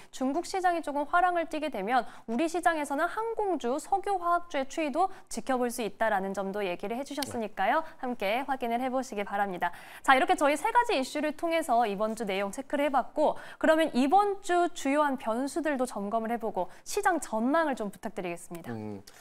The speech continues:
Speaker 2: 지난주에 거래대금 체크, 어, 말씀드렸고
Speaker 1: 네.
Speaker 2: 거래대금이 감소하고 있는 추세는 시장에 상승이 동반해서 나타나기는 쉽지 않다라는 측면도 말씀드렸습니다. 이번 주도 마찬가지입니다.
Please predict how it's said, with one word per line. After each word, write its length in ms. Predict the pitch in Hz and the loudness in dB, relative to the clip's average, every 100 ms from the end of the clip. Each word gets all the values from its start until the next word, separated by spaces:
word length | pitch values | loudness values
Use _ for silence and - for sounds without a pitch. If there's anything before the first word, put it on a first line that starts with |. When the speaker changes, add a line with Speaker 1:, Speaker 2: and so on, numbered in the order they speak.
| - - _ | -20 -20 _
Speaker 2:
지난주에 540 | - 139 180 202 180 139 | -4 0 0 2 0 0
거래대금 560 | 135 139 147 139 131 | 0 0 0 -2 -4
체크, 580 | 117 131 - 147 113 - - - | -6 -12 -6 -4 -4 -6 -14 -12
어, 180 | 104 98 | -8 -6
말씀드렸고 640 | 101 120 104 101 98 - _ | -6 -6 -6 -4 -4 -6 _
Speaker 1:
네. 160 | 214 160 160 160 - - | 2 4 4 2 0 -2
Speaker 2:
거래대금이 540 | 110 120 123 123 120 | 0 0 0 -2 -4
감소하고 600 | 117 101 131 143 131 127 120 | -4 -4 -2 -2 -2 -2 -4
있는 200 | 113 107 | -6 -8
추세는 440 | 127 120 120 131 | -8 -6 -6 -6
시장에 680 | 127 143 131 135 139 143 143 - - _ - | -8 -6 -4 -2 -2 -2 -6 -12 -20 _ -10
상승이 680 | - 170 175 160 156 156 147 | -2 0 0 0 0 0 0
동반해서 480 | 113 117 113 110 98 | -2 0 -2 -4 -4
나타나기는 480 | 90 120 117 123 | -4 -4 -6 -6
쉽지 300 | 120 - - | -8 -8 -6
않다라는 560 | - 185 131 156 147 131 | -4 -4 -2 2 2 0
측면도 420 | 131 123 113 101 | -2 -2 -2 -4
말씀드렸습니다. 580 | 85 85 90 78 - 98 | -6 -8 -10 -10 -8 -4
이번 120 | 170 | -2
주도 100 | 208 | -2
마찬가지입니다. 500 | 127 107 104 90 113 | -4 -6 -12 -12 -16